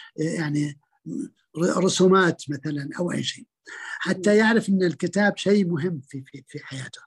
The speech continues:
Speaker 1: أما القراءة بمفهوم القراءة، فأعتقد الآن في وقتنا الحاضر، يعني بعد الثلاثين يكون مهيأ الإنسان يقرأ مع الأسف.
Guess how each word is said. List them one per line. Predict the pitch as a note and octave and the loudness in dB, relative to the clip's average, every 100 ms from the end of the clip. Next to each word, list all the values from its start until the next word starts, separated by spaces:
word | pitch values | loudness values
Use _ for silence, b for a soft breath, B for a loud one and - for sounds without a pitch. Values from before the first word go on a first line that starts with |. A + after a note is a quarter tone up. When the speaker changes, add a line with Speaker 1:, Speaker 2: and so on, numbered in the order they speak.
| _ B B B G#3+ | _ B B B -2
Speaker 1:
أما | B3 A3+ F#3 E3 | 0 2 0 -6
القراءة | - E3+ A3 B3+ F#3 D3 - | -6 0 2 2 0 -6 -10
بمفهوم | D3+ D3 D3 - G3 A3 | -10 -8 -10 -4 0 2
القراءة، | F3+ - D3 D#3 C#3 C#3 C3 - _ _ B B B B | 0 -4 -4 -2 0 -4 -8 -14 _ _ B B B B
فأعتقد | - A#3 A3+ - B3 B3 E3+ | -2 0 0 0 0 2 2
الآن | E3 E3 E3+ D#3 C3+ - b - | 2 2 2 2 -2 -12 b -2
في | E3+ E3 | 0 0
وقتنا | D#3 F3 - D3+ D3 | -2 -4 -4 -4 -4
الحاضر، | C3 D3+ C#3 B2 C3 - _ _ _ _ _ _ B B B B B | -4 -4 -4 -4 -8 -10 _ _ _ _ _ _ B B B B B
يعني | A3 E3+ F3 F3+ F3+ - _ _ B B B | 0 2 2 2 0 -6 _ _ B B B
بعد | - A3 G#3+ | 0 4 2
الثلاثين | - G3+ G#3 A3 G3 | 4 4 6 6 6
يكون | - F3 E3 - _ _ - | 4 0 -2 -8 _ _ -8
مهيأ | D#3 C#3 F3 D#3+ | -2 0 2 0
الإنسان | D3 C3 F3 C3+ | -4 -4 -2 -2
يقرأ | C3 C3+ C3 | -4 -6 -10
مع | B2 A#2+ | -8 -8
الأسف. | A2+ - - | -8 -8 -12